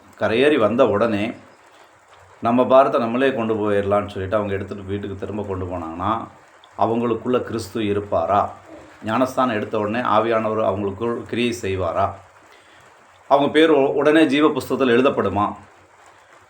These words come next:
இதுதாங்க என்னுடைய கேள்வியில இருக்கு. இது எப்படி முரண்பாடா இருக்குது?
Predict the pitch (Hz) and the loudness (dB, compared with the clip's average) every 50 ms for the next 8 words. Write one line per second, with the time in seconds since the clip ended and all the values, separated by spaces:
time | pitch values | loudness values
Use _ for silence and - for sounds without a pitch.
0 | _ - - - 147 160 185 185 175 170 160 151 143 143 143 147 139 135 127 127 | _ -12 -4 2 4 6 6 6 6 6 4 4 4 2 2 2 2 4 4 2
1 | 120 117 131 147 147 143 139 127 120 113 98 80 - - - - - - - - | 2 4 4 4 4 4 4 4 4 4 2 0 -6 -12 -18 -20 -20 -20 -20 -10
2 | - 127 131 143 147 147 - 196 165 127 104 95 98 - - - - - - - | -6 0 4 4 4 4 2 0 0 0 0 -2 -6 -14 -20 -20 -20 -20 -20 -20
3 | - - - 156 180 190 180 185 180 170 160 147 - - - 104 90 | -8 -2 2 4 4 6 6 6 8 8 8 6 4 2 -4 -10 -12